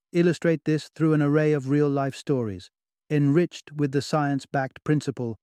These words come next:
of appreciative inquiry. This approach to dialogue emphasizes a positive perspective and the importance of asking the right questions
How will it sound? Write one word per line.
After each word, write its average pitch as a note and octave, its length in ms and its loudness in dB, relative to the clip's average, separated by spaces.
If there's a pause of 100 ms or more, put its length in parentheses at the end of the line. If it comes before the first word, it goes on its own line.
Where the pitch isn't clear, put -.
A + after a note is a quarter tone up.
(280)
of C#3 140 -4
appreciative C#3 560 -2
inquiry. A#2 540 -4 (840)
This F3 220 0
approach F3+ 420 0
to F3 100 0
dialogue C#3+ 600 0 (340)
emphasizes D3+ 800 0 (100)
a C#3 200 -6
positive D#3+ 580 -2
perspective C3 640 -4 (380)
and D#3 120 2
the D#3 60 4
importance D3+ 540 0
of C#3 100 -4
asking C#3+ 400 -2
the C#3 140 0
right C#3+ 260 -2
questions D3 560 -4